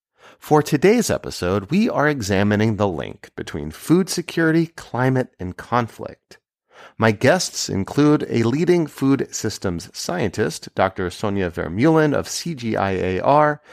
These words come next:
and Dan Smith, the director of the Stockholm International Peace Research Institute,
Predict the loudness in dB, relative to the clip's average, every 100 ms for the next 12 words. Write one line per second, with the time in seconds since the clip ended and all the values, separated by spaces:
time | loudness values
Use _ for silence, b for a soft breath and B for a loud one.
0 | B B 0 4 4 4 2 -2 0 0
1 | 0 -8 -6 -6 2 4 4 2 -2 -2
2 | -2 -6 -6 -2 -2 2 2 2 2 -4
3 | 0 0 0 -2 -4 -2 -4 -4 -4 -4
4 | -2 -6 -6 -8 -6 -6 0 -2 -2